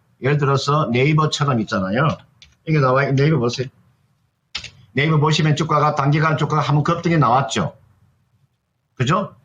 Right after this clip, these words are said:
충분한 조정이 받았죠. 십 일 입병선을 조정을 받고 있잖아요. 이런 식으로 주가가, 단기간에 주가가 일봉으로 보면 많이 올라왔죠. 그죠? 이노베이션 뭐 주가 단기 많이 올라왔잖아요. 기다리면 얼마에서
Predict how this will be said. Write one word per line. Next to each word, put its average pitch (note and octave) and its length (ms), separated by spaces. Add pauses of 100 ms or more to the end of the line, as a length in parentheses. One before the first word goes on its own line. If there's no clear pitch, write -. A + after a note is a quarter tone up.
충분한 A#3 480
조정이 F3+ 320
받았죠. D3+ 420
십 F3+ 260
일 F#3 120
입병선을 D#3 880
조정을 D3 260
받고 D3 260
있잖아요. F#2 300 (200)
이런 G3+ 260
식으로 C#3+ 640 (960)
주가가, D#3 320
단기간에 G3+ 500
주가가 E3+ 360
일봉으로 F#3+ 440
보면 D#3+ 240
많이 D3 220
올라왔죠. E3+ 480
그죠? D3 420 (200)
이노베이션 D#3+ 520
뭐 C#3 160
주가 D#3+ 240
단기 F3 240
많이 E3+ 240
올라왔잖아요. F3 760 (160)
기다리면 F3 920 (180)
얼마에서 A3 960